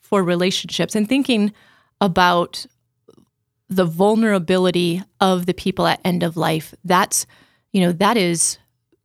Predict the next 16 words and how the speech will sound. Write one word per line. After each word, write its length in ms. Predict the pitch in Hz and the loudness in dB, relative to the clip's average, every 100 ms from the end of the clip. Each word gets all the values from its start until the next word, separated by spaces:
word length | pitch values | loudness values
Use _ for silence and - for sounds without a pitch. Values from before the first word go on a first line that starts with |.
| _ _ _ _ _ _ _ _ _ _ _ _ - | _ _ _ _ _ _ _ _ _ _ _ _ -4
really 500 | 185 202 240 226 214 | 0 2 2 2 2
needs 460 | 190 185 185 180 | 2 2 0 -2
to, 440 | - - 185 170 165 | -6 -2 0 0 -2
um, 440 | 185 170 165 165 151 _ _ _ _ _ _ _ _ _ _ _ _ - | -2 -2 -2 -2 -6 _ _ _ _ _ _ _ _ _ _ _ _ 0
in 360 | 254 240 240 - | 2 4 2 2
our 120 | 196 | 0
most 320 | 190 202 226 190 | 2 0 -2 -2
vulnerable 480 | 196 196 196 170 | 0 2 0 -2
state 580 | 165 - - 190 160 - 202 | -2 -6 -2 -2 -2 -4 -6
is 120 | 190 | -2
when 120 | 180 | 0
we 100 | 180 | 0
need 180 | 180 185 | 0 -2
to 120 | 180 | -4
reach 300 | 170 180 - | -2 -2 -2
out 320 | 170 160 - | -2 -2 -6